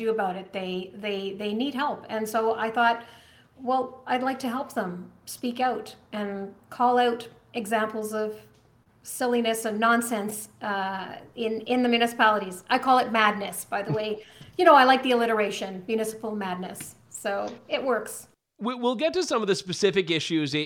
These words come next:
Speaker 2: in a moment here. Uh, certainly in an Ontario context, in most provinces, B C is a bit of an outlier here. There aren't political parties at the municipal level. Sometimes you see things that loosely resemble slates, but oftentimes I think the real advantage of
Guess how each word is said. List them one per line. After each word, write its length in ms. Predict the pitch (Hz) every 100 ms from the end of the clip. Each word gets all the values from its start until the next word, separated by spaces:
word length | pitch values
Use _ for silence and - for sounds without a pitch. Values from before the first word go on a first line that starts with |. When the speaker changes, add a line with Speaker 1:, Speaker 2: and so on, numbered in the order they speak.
| 147
Speaker 2:
in 80 | 143
a 40 |
moment 380 | 143 143 160 156
here. 300 | 143 131 127 - - -
Uh, 120 | 165 170 202
certainly 460 | - 320 285 233
in 60 | 208
an 60 |
Ontario 640 | 190 170 170 185 196 190 180
context, 640 | 170 170 170 180 160 -
in 100 | 160
most 260 | 175 196 -
provinces, 540 | 180 160 156 170 156
B 160 | 160 196
C 260 | - 180 165
is 100 | 139
a 40 |
bit 120 | 151
of 60 | 151
an 80 | 139
outlier 480 | 151 156 143 139
here. 260 | 135 135 127 - - - -
There 260 | 170 196
aren't 280 | 202 247 -
political 480 | 185 175 185 160 160
parties 520 | - 160 156 156 139
at 80 | 143
the 60 | 139
municipal 520 | 135 131 135 127 117
level. 280 | 104 95 113
Sometimes 520 | 226 233 226 196 175
you 120 | 165
see 400 | - 175 165 156 - -
things 360 | - 196 180 156
that 160 | 170 160
loosely 520 | 160 185 - 180 165
resemble 520 | 156 143 147 147 143
slates, 560 | - - 151 135 - -
but 140 | 165
oftentimes 800 | 170 185 196 165 156 147 147 143
I 60 |
think 180 | 143 151
the 80 | 143
real 320 | 143 151 143
advantage 520 | 131 131 135 151 135
of 200 | 127 117